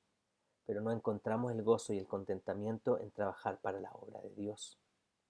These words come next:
Y nos llenamos de excusas para no servir.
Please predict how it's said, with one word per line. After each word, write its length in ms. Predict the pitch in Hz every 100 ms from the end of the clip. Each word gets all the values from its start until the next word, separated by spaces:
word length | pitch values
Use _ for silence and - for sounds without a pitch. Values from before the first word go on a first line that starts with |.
| _ _ _ -
Y 80 | 123
nos 160 | 110 104
llenamos 380 | 107 123 147
de 60 | 147
excusas 600 | - 117 - 104 - - _ _ -
para 200 | 107 104
no 120 | 101
servir. 460 | - 101 98 95